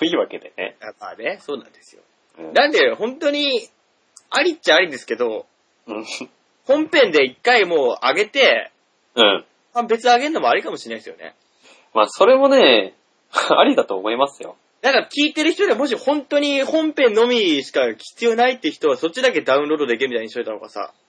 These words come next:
Speaker 1: うん。
Speaker 2: だって容量、容量の無駄じゃん。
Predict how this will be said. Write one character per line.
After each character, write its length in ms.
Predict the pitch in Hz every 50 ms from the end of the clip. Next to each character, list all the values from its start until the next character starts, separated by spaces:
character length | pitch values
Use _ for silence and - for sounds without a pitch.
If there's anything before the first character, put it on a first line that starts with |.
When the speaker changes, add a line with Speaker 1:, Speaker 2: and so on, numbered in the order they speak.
| _ _ -
Speaker 1:
う 80 | 95
ん。 420 | 98 107 110 110 110 104 92 85 85 _ _ _ _ _ _ _ _ _ _ _ _ _ _ _ _ _ -
Speaker 2:
だ 80 | - 202
っ 40 | 208
て 80 | - 214 - 226
容 200 | 240 302 - -
量、 140 | 254 302 302 240 - - - 370 330 -
容 240 | 170 202 262 302 302
量 140 | 320 339 330
の 80 | 214 165
無 140 | 147 139 139
駄 100 | 156 165
じ 100 | 165 151
ゃ 60 |
ん。 40 | 131